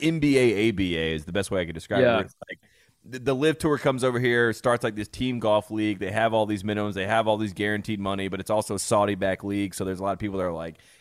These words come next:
Speaker 1: "Can't get down with that." But then the P G A Tour now has basically co-opted all their ideas, which now all the Live guys are saying,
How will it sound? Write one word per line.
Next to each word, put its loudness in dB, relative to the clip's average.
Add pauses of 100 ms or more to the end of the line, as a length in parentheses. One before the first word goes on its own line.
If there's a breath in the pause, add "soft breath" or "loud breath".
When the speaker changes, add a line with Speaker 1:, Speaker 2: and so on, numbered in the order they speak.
Speaker 1:
"Can't -4
get -4
down -2
with -6
that." -2 (400 soft breath)
But 2
then 2
the 0
P -2
G 2
A 4
Tour -2
now 2
has 0
basically 0
co-opted 2
all 4
their -2
ideas, -4 (320)
which -2
now 4
all 6
the 0
Live 0
guys 0
are -6
saying, -4